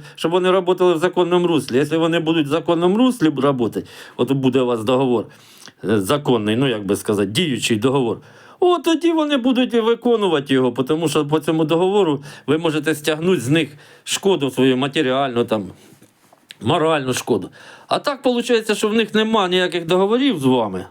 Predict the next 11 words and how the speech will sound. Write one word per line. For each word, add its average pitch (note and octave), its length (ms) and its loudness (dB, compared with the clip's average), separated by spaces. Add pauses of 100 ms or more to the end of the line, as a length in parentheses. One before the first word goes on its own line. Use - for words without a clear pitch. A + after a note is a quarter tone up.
а B2 120 -2
ви C#4 180 0
платите G3 480 0
добровольно. E3+ 580 0
Повірте E3+ 560 0
мені, E3+ 300 -2
мені C#3+ 200 0
в D3 60 -2
суді D#3+ 300 -2
це D3 180 -2
казав C3+ 420 -2